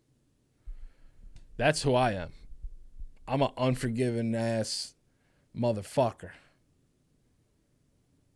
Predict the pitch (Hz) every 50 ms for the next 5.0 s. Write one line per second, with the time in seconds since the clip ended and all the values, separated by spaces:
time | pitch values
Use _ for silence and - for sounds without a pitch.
0 | _ _ _ _ _ _ _ - 117 120 120 120 123 131 143 151 156 160 160 160
1 | 160 156 139 139 143 156 175 180 - - - - _ _ - 131 135 - - -
2 | - 139 139 131 127 123 - 127 120 120 117 113 110 - - 127 127 123 120 117
3 | 110 120 117 110 120 117 117 110 107 - - - 113 113 - 120 110 110 110 104
4 | - - - 113 104 101 - 104 101 101 95 - - 110 110 98 92 82 82